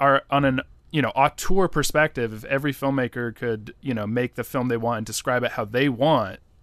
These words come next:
and not bother putting a genre label or anything on it, that'd be great. But I don't think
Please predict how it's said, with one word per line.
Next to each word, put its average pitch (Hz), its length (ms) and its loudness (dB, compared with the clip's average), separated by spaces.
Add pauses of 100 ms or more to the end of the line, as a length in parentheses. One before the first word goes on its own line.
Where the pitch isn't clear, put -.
and 120 240 0
not 120 380 0
bother 127 420 0
putting 127 320 0
a 113 100 -4
genre 117 380 -2
label 113 340 -4
or 110 80 -4
anything 110 320 -6
on 143 200 0
it, 107 200 -8
that'd 110 160 -4
be 104 120 -8
great. 117 480 -2
But 107 260 -8 (340)
I 120 120 -2
don't 123 180 0
think 120 180 -6